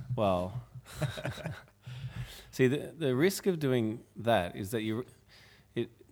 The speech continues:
you have the, you run the risk of it sounding overly arrogant,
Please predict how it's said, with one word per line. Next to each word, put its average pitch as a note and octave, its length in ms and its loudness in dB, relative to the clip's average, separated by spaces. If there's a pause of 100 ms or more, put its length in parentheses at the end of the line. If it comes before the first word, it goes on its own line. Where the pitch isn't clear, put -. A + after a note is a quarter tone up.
(120)
you C3 140 -2
have C3+ 200 0
the, A2+ 360 2 (160)
you C3 100 -2
run C3+ 160 4
the D3+ 80 0
risk C3 220 2
of B2 80 0
it F#2 100 -4
sounding G2 480 -4 (600)
overly G2+ 580 -2
arrogant, F2+ 400 -4